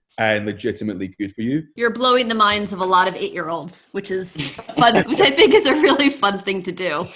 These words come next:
Speaker 2: And you're making a lot of parents very, very happy.
Speaker 3: <laughs> It's so true. It's so true. All right. So we're getting towards the end. Um, but before we let you guys go, we need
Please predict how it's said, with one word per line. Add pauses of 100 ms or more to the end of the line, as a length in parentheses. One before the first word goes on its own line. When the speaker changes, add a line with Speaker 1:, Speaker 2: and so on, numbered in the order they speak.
(140)
Speaker 2:
And
you're
making
a
lot
of
parents
very,
very
happy. (520)
Speaker 3:
<laughs> (1300)
It's
so
true.
It's
so
true. (800)
All
right.
So
we're
getting
towards
the
end.
Um,
but
before
we
let
you
guys
go,
we
need